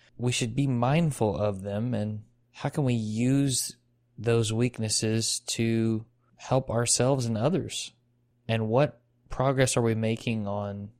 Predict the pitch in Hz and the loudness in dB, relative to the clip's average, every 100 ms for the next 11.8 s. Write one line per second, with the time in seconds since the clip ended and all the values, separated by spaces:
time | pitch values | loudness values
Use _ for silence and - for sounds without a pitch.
0 | _ - 127 131 123 107 110 107 - 95 | _ -4 2 4 4 4 2 -2 -4 -6
1 | 92 92 107 117 117 113 107 98 107 113 | -6 -2 2 2 2 0 0 -2 -2 0
2 | 101 95 92 87 87 - - - - _ | -2 -6 -6 -6 -8 -10 -16 -16 -16 _
3 | _ _ _ _ _ 120 139 147 - 127 | _ _ _ _ _ 0 4 4 4 2
4 | 127 117 80 120 127 - 113 104 101 98 | 4 2 2 0 0 -2 -2 -4 -6 -12
5 | - _ - _ - 117 - 123 117 110 | -18 _ -20 _ -4 -4 -2 0 2 2
6 | 107 80 98 101 98 - _ 110 113 117 | 0 -4 -10 -10 -10 -12 _ -6 0 2
7 | 120 113 113 110 117 - 107 110 107 104 | 4 4 2 2 -2 -6 -10 -8 -6 0
8 | 107 104 98 92 98 - - - _ _ | 0 0 -6 -4 -6 -6 -18 -20 _ _
9 | _ _ - - - 120 180 196 113 110 | _ _ -6 -4 0 2 4 4 2 0
10 | - 117 123 120 113 113 120 135 131 - | -2 0 0 0 0 2 2 2 0 -4
11 | 107 120 107 110 110 101 - - | -4 -2 -2 0 -2 -2 -12 -16